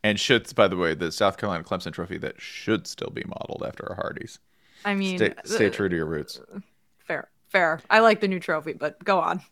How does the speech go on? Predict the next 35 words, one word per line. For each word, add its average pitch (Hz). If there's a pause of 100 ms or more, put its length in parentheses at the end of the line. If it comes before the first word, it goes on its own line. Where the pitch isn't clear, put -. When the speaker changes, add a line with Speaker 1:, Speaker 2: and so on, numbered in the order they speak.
(120)
Speaker 1:
The -
other 123
thing, 110 (200)
the 98
other 104
place 101
that 78
they 95
could 90
have 90
eaten, 107
there 95
are 85
several 90
other 85 (320)
quality 143
options 92
that -
would 95
have 92
been, 90 (520)
I 135
think, 139
much 120
less 107
expensive 135
and 131
easier 131
on 127
the 123
wallet. 123 (320)
There 113
is 113 (100)
a 87
Popeyes. 131